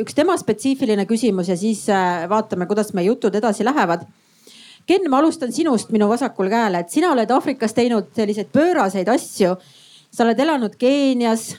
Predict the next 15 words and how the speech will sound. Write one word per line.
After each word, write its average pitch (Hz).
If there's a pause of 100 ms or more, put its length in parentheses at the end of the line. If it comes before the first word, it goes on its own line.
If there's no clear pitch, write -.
(140)
Äh, 202 (100)
äkki 269
räägid 311
meile, 226
mis 269
on 262
Aafrika 208
suhtumise 220
eripärad, 208
mida 302
sa 233
seal 190
Keenias 240
üldsegi 208
teed 233